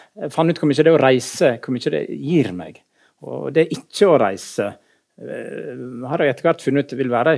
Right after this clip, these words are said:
altså det er fornærming mot, eh, kreativiteten min, mot nysgjerrigheten min, mot intellektet mitt, fordi det gir meg ufattelig mye. Jeg lærer så mye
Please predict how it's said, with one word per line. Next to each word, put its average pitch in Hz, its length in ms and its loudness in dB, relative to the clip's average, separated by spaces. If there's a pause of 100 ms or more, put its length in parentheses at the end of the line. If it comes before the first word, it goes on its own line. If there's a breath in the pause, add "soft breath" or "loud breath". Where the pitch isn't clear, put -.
(100)
altså 139 220 -4
det 151 80 2
er - 80 -8
fornærming 135 640 2
mot, 127 520 -2 (120)
eh, - 600 -6
kreativiteten 131 720 -2
min, 95 140 -18
mot 123 200 -12
nysgjerrigheten 120 720 -4
min, 92 140 -20 (420 soft breath)
mot 135 180 -2
intellektet 147 560 0
mitt, 95 240 -18
fordi 143 220 -8
det 147 100 -6
gir 143 220 -2
meg 113 180 -8
ufattelig - 520 -12
mye. 98 180 -14
Jeg 139 100 -2
lærer 131 400 -2
så 127 140 -10
mye 131 320 -4